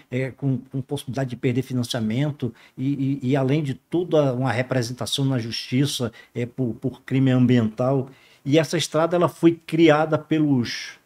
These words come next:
pelos colonos, né? E ela cortava, ela diminuía, é, é, um caminho de cento e sessenta quilômetros a pessoa fazia em trinta quilômetros, tá certo? Cortando por dentro do parque.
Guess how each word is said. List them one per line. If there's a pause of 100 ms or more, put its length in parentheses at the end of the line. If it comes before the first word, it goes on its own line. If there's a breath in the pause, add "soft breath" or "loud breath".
pelos
colonos,
né? (420 soft breath)
E
ela (100)
cortava,
ela
diminuía, (260)
é,
é, (380)
um
caminho (100)
de
cento
e
sessenta
quilômetros
a
pessoa
fazia
em
trinta
quilômetros,
tá
certo?
Cortando
por
dentro
do
parque.